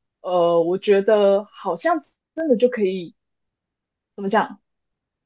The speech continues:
我觉得那个心想事成，你会更加的相信。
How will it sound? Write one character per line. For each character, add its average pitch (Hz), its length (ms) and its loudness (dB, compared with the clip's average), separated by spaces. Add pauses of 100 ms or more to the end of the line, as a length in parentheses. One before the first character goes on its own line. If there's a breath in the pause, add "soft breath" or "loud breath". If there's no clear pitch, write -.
我 - 120 -8
觉 427 120 6
得 466 60 8
那 466 80 6
个 359 60 4
心 311 240 -4
想 - 260 -2
事 220 260 -4
成， - 240 -4 (460)
你 190 140 -14
会 226 140 4
更 208 160 2
加 185 140 -4
的 170 100 -4
相 156 260 -10
信。 233 360 -8